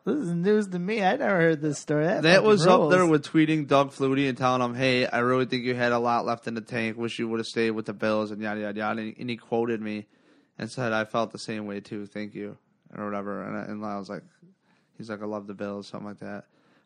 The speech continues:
Speaker 2: Um, but I'll, I'll say the
Speaker 1: Yo, you know what? This is, this is like the Doug Flutie situation all over again with Tyrod Taylor.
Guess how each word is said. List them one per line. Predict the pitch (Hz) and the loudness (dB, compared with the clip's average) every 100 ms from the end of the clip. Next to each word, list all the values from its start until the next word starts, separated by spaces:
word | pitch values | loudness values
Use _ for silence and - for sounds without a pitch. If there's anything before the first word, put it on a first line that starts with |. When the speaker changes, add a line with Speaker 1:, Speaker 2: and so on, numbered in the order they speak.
| _ | _
Speaker 2:
Um, | 113 107 104 98 _ _ _ _ _ | -8 -6 -6 -8 _ _ _ _ _
but | 127 | 0
I'll, | 120 127 127 135 | 4 4 4 2
I'll | 127 | 0
say | - 180 185 147 123 - _ _ _ _ _ _ _ _ _ _ _ _ _ _ _ _ _ _ _ _ _ _ _ _ _ _ _ _ _ _ _ _ _ _ | 2 0 2 2 0 -6 _ _ _ _ _ _ _ _ _ _ _ _ _ _ _ _ _ _ _ _ _ _ _ _ _ _ _ _ _ _ _ _ _ _
the | 131 143 67 - - - _ _ _ _ _ _ _ _ _ _ _ _ _ _ _ _ | -2 0 0 -8 -20 -20 _ _ _ _ _ _ _ _ _ _ _ _ _ _ _ _
Speaker 1:
Yo, | 180 185 143 127 - | 0 2 2 -4 -6
you | 160 | 0
know | 165 196 | 4 6
what? | 220 285 214 | 8 6 4
This | 262 294 | 2 4
is, | 254 190 | 2 0
this | 160 220 | -4 -4
is | 311 | 4
like | 277 | 4
the | 220 | 6
Doug | 175 208 190 | 6 4 4
Flutie | 190 208 180 | 4 4 4
situation | 180 170 170 165 151 147 | 2 2 4 4 4 4
all | 143 135 | 4 6
over | 156 147 135 | 6 6 4
again | 120 113 | 2 0
with | 110 | -2
Tyrod | 139 117 107 104 101 | 0 0 0 -2 -4
Taylor. | 123 107 98 95 | -6 -4 -4 -8